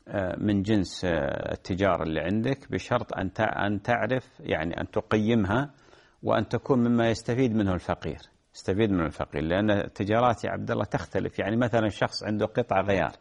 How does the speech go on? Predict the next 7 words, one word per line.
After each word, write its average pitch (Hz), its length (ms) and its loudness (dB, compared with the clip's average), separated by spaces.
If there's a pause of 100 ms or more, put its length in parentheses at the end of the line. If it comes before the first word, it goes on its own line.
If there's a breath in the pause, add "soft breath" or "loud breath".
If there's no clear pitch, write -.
(140)
مثلًا 90 340 -2 (760 soft breath)
وجاء 120 380 2
يخرج 110 300 -2
الزكاة، 98 540 0 (680)
ها، 90 80 -4
عروض 120 300 2
تجارة، 98 520 0